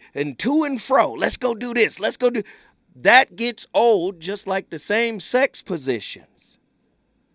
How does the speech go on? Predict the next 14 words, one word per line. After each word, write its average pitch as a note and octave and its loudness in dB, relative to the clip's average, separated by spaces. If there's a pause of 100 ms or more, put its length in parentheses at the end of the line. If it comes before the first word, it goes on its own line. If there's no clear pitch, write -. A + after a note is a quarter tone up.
(260)
Oh. D3 -18 (1500)
Now, G#2+ -10
sex G3+ -10
is A2+ -14
always B2+ -14
good C3+ -10
if F2+ -14
you G2 -12
can E2+ -20
perform. F2 -16 (1900)
But E3 -2 (880)
sex - -4
gets E3+ -6
old. A2 -4